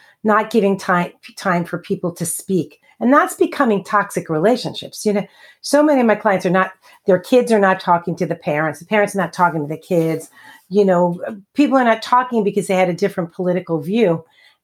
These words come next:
And I think we have to work on that too, because that becomes toxic.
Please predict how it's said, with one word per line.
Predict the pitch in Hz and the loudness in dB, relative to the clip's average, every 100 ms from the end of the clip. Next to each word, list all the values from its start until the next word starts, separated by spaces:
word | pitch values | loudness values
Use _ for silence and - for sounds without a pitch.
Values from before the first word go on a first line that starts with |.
| - | -2
And | 208 214 | 2 2
I | 214 | 0
think | 214 294 294 | 0 -2 -2
we | 233 | 0
have | 233 233 | 0 0
to | 214 | -2
work | 170 180 294 320 | 0 2 2 2
on | 262 196 160 | 0 2 2
that | 226 320 - - | 2 2 -4 -8
too, | - 302 320 - - _ - | -2 0 0 -4 -14 _ -2
because | 202 202 - - | 0 0 -2 -6
that | 175 226 294 | 2 2 2
becomes | 311 240 233 226 | -2 0 0 0
toxic. | - 226 277 - - | -2 -2 -2 -10 -16